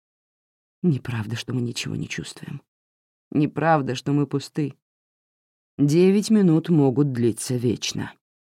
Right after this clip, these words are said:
Голова Фьямы безвольно упала вперед, и из носа у нее капнула кровь. От перенапряжения. Дигитоксин не вызывает кровотечений. Если это вообще был дигитоксин.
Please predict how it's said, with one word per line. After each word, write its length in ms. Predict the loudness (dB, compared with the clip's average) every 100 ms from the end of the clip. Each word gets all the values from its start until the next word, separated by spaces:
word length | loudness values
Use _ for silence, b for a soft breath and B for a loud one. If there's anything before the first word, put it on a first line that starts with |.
| _ _
Голова 440 | 0 4 4 4
Фьямы 480 | 2 2 4 4 4
безвольно 600 | 2 0 2 2 2 2
упала 340 | 0 0 0 -2
вперед, 540 | -2 0 2 0 -4 _ _ _ _
и 220 | 0 4 4
из 120 | 4
носа 360 | 2 2 0
у 60 | 0
нее 240 | 2 2
капнула 460 | 0 -4 -2 -2 -2
кровь. 400 | -6 -10 -12 -18 _ _ _ _ _ _ _ _ _ _
От 140 | -4
перенапряжения. 800 | 0 2 2 2 0 2 2 0 -2 _ _ _ _ _ _ _ _
Дигитоксин 720 | -4 0 2 0 -2 0 0 2
не 140 | 2
вызывает 480 | 2 0 0 0 -2
кровотечений. 800 | -2 -4 -2 -4 -4 -2 -4 -6 _ _ _ _ _ _ _ _ _ -6
Если 340 | -6 -4 -4
это 180 | -4 -4
вообще 420 | -4 -6 -4 -2
был 220 | -2 -4
дигитоксин. 760 | -2 -4 -4 -6 -8 -10 -10